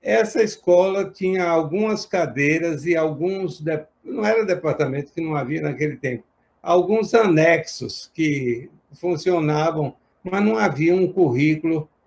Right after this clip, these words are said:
que pudesse ser detectado em disciplinas, em matérias ou em cadeiras.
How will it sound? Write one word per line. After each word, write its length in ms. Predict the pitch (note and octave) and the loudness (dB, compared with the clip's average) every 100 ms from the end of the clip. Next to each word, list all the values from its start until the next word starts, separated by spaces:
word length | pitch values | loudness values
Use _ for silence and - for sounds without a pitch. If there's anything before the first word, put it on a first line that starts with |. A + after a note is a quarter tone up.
| _ - | _ -8
que 140 | D#3+ | -6
pudesse 640 | D#3+ F3 C#3 D3+ D3+ - | -2 2 6 6 4 -2
ser 460 | C#3+ - C#3 C#3+ D3+ | -10 -8 -4 -2 -2
detectado 1000 | D3 D3+ D3+ D3+ - - C#3+ D3 D3+ D#3+ - | 0 -2 -2 -4 -6 -6 -4 -4 -4 -4 -4
em 480 | D#3+ D#3 C#3+ C3+ - _ _ - | -2 0 0 -4 -10 _ _ -6
disciplinas, 920 | C#3+ C#3+ E3 - D3 E3 D#3+ C3+ C3+ | -4 0 0 0 0 2 2 0 2
em 100 | D3+ | 2
matérias 720 | C#3+ C3+ - D3 D3+ D3 C3+ | 0 -4 -2 0 0 0 -2
ou 80 | D#3+ | -4
em 100 | D3+ | -2
cadeiras. 800 | D#3+ D#3 - - - G#2+ - | -2 -2 -4 -8 -8 -12 -18